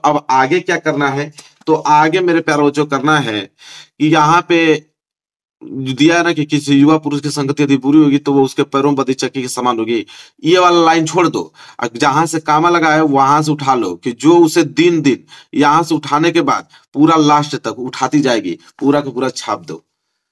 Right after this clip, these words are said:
पूरा का पूरा छाप दो। वही जो चीज मैं बोला हूं ध्यान से समझने का प्रयास करो। जब छाप दोगे तो यह भर जाएगा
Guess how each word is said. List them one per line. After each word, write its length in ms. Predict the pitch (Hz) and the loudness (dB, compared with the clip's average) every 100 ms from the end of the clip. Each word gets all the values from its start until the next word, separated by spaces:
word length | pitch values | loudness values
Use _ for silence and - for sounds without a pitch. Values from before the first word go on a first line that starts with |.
| _ _ _ - | _ _ _ -6
पूरा 280 | 131 151 151 | -2 0 0
का 100 | 147 | -4
पूरा 280 | 131 135 143 | -6 -2 -2
छाप 440 | - - 120 127 | -4 -4 -2 -2
दो। 180 | 110 110 | -2 -2
वही 360 | 104 90 85 80 _ _ 101 | -2 -2 -8 -14 _ _ -4
जो 160 | 120 | -2
चीज 200 | 131 143 | 0 0
मैं 120 | 139 | 0
बोला 240 | 131 143 151 | 2 0 0
हूं 120 | 156 | -2
ध्यान 260 | 120 110 135 | -4 -4 -4
से 100 | 139 | -6
समझने 340 | 135 120 123 | -6 -4 -4
का 100 | 127 127 | -6 -6
प्रयास 320 | 113 107 - | -6 -6 -8
करो। 180 | 90 85 - _ 110 | -14 -16 -20 _ -6
जब 160 | 127 | -6
छाप 220 | - - 151 | -2 -2 0
दोगे 220 | 170 165 | 0 0
तो 100 | 151 | 0
यह 160 | 139 139 - 110 | 0 -2 -6 -8
भर 120 | 131 | -4
जाएगा 360 | 135 139 143 | -2 -2 -4